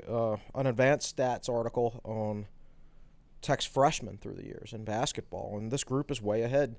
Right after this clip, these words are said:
of past years' groups. Uh, the problem is there's just too many of them on one team. Like, Tech's freshman-laden teams in the past has generally been two to three guys. Like, when they have had to rely on freshmen, it, it's never been more than, like,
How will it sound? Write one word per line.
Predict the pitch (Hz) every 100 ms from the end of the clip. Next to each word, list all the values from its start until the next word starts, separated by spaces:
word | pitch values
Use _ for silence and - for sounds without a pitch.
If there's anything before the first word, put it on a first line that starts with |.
| - - -
of | 120
past | - 135 160 -
years' | 101 -
groups. | 113 - - - - - - -
Uh, | 139 123 110 -
the |
problem | - 175 185
is | 147
there's | 151 143
just | 147 - - -
too | - 208
many | 185 175 139
of | 123
them | 123
on | 120 117
one | 123 123
team. | 143 147 85 - - - -
Like, | 131
Tech's | - 196 -
freshman-laden | - 170 165 151 139 139 131 131
teams | 139 123
in | 113
the |
past | 127 151 131
has | 120
generally | - 135 131 123
been | 117 127 110 - - - -
two | - 185
to | 151
three | - 156 156 131
guys. | 131 127 127 110 104 - - - -
Like, | 131 131
when | 147
they | 127
have | 139 156
had | 160
to | 151
rely | 156 156 160
on | 156
freshmen, | 165 160 - 143
it, | - - - -
it's | -
never | 151 156 151
been | 151 139
more | 143 135
than, | 127
like, | 117 113